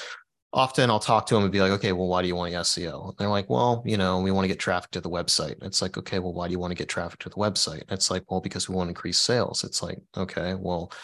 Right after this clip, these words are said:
your website's not converting very well because I go on the website, the landing page or the product page. It doesn't really talk about how you guys are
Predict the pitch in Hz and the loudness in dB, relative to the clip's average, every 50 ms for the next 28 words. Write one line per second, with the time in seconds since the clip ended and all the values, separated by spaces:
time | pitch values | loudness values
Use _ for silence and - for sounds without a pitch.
0 | - - - _ - - 87 85 82 92 101 95 - - - 92 87 - - 98 | -18 -20 -20 _ -10 -8 -6 -2 2 2 2 4 4 2 2 2 0 0 0 0
1 | 90 82 - - - 92 80 90 90 104 104 92 92 80 78 73 73 - - 76 | -2 -2 -4 -4 -4 -2 0 2 2 2 2 0 0 -2 -2 -6 -6 -6 -6 -4
2 | 73 76 80 87 101 - - - - - 90 - 87 87 80 95 92 92 92 92 | -4 -4 -4 -6 -8 -8 -10 -8 -4 -2 -2 -2 -2 -2 0 2 2 2 4 2
3 | 92 92 82 80 87 95 95 101 95 - - - 90 87 82 - 90 85 87 90 | 2 2 0 0 2 2 2 2 2 0 0 0 0 -2 -4 -4 -4 -2 0 2
4 | 95 92 95 95 92 95 95 92 92 92 - - 64 - - 98 98 101 101 87 | 2 2 2 2 0 0 0 0 0 0 -2 -4 -8 -6 -2 0 2 2 2 0
5 | - - - 80 80 82 85 - 92 98 101 98 110 - - 120 107 98 - - | -2 -4 -8 -6 -6 -6 -6 -4 -2 0 0 0 0 0 0 0 0 0 0 0
6 | 98 98 98 - 98 101 87 - - 98 85 90 90 90 - 87 85 87 - 90 | 0 0 0 0 0 0 0 0 -2 -2 -2 -2 -2 -4 -4 -4 -4 -4 -4 -6